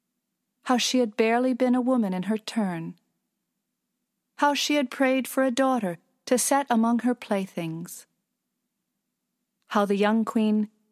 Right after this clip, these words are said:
had chanted a little song over her embroidery frame by the window,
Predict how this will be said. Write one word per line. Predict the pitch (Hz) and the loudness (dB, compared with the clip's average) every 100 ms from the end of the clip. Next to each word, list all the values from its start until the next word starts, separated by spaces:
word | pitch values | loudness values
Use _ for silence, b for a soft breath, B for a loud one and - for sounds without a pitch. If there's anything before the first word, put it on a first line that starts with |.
| - | -4
had | 202 185 | -2 0
chanted | - 233 247 240 | 0 2 2 0
a | |
little | 214 233 247 | 0 0 0
song | - 254 254 208 160 - | 0 2 2 0 -2 -2
over | 202 208 | -2 0
her | 208 226 | 0 0
embroidery | 226 226 233 254 202 175 | 2 2 2 0 -2 -4
frame | - 190 | -4 -2
by | 196 208 | 0 0
the | 220 | 2
window, | 247 226 180 170 | 2 0 -2 -8